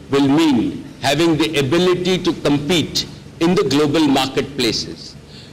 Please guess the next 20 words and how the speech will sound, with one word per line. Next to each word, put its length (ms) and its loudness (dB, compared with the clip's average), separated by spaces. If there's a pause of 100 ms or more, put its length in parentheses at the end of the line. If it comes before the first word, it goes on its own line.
using 520 2
the 100 2
digital 540 2
tools 520 0
and 220 2
techniques 880 -2 (160)
that 180 0
are 220 -2
powering 680 0 (280)
the 80 0
fourth 520 0
industrial 640 2
revolution. 600 0 (1120)
We 260 0
are 180 0
calling 600 -2 (600)
this 440 0 (340)
fiber-based 1040 0 (400)
broadband 640 2
service 720 0